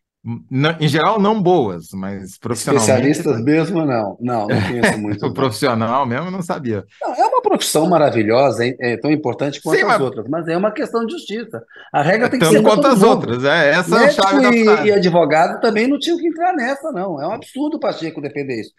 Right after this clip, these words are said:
Speaker 2: É que é, é aquela coisa, é um discurso, né? De-, defendo menos carga tributária. Na, no geral, o discurso é muito bonito. Quando você vai no detalhe,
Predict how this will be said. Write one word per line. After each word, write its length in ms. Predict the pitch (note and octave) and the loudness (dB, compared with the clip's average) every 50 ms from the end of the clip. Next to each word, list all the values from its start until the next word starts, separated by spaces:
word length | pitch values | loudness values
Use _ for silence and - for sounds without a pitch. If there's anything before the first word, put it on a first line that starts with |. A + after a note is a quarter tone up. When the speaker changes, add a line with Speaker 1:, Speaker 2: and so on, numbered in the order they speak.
| - - - - - | -20 -20 -20 -10 -10
Speaker 2:
É 60 | A#3+ | -6
que 100 | - B3 | -2 -2
é, 340 | A#3 A3+ A#3 A3+ A3+ G3+ A#3 | 0 0 0 -2 -2 -2 -2
é 60 | A3+ | -2
aquela 300 | F#3+ E3+ G#3 G#3+ F#3+ - | 0 0 2 0 0 0
coisa, 220 | - - G#3+ - E3 | 2 0 0 0 0
é 40 | |
um 80 | F3 F3 | -2 -2
discurso, 800 | E3+ - - - - E3 E3+ E3+ E3 D#3+ C#3 - - - - B2 | -4 -8 -14 -10 -4 -2 0 2 2 0 0 -4 -8 -12 -14 -12
né? 120 | B2 C3 | -10 -10
De-, 120 | C3 C3+ C3 - - - - _ | -12 -14 -16 -18 -20 -20 -20 _
defendo 920 | - - B2+ A#2+ - - - - D3 D3+ D#3+ E3 D#3+ D#3 D3 C3+ B2 B2+ | -4 -4 -4 -4 -4 -10 -4 -2 0 2 2 2 2 2 0 0 -2 -2
menos 340 | B2 B2+ B2 B2 A#2+ A#2 - | -2 -2 -2 -2 -2 -4 -4
carga 340 | - C3 B2 A#2 A2+ A#2+ A2+ | -2 0 0 0 0 -2 -4
tributária. 800 | - A2+ A2 G#2+ A#2+ A#2+ - - C#3 C#3+ C#3+ C3+ B2 A#2 G#2 - - - - - - _ | -4 -8 -8 -8 -10 -12 -4 -2 0 0 0 0 -2 -4 -6 -8 -14 -20 -20 -20 -18 _
Na, 260 | - D3+ D#3+ E3 E3 F3 | -4 -2 -2 -2 0 0
no 160 | F3+ G3+ A3 | 0 0 0
geral, 600 | G3 F#3+ G#3 G3+ F#3+ F3 F3+ G3 A3 A#3 A#3 A3+ | 2 0 0 0 2 0 0 0 0 0 0 -2
o 60 | A3 | -2
discurso 380 | G3 G3+ F3+ - C4+ G#3+ - G#3 | -6 -8 -10 -8 -8 -6 -4 -2
é 60 | G#3+ | -2
muito 260 | A3 A#3+ B3 - G3+ | -2 -2 -4 -6 -6
bonito. 340 | G#3 A3+ F#3+ D#3 C#3+ - - | -6 -4 -4 -4 -4 -6 -6
Quando 180 | C3+ D3 C#3 | -10 -10 -6
você 100 | - - | -6 -6
vai 200 | E3 D3+ D#3 D3+ | -2 0 0 0
no 120 | D3 C#3+ B2+ | -2 -2 -6
detalhe, 720 | C3 B2+ B2 - F#3 G3+ F#3+ E3 C#3 A#2 G#2 G2 F#2 | -8 -8 -6 -4 -2 -2 -2 -2 -4 -6 -8 -14 -18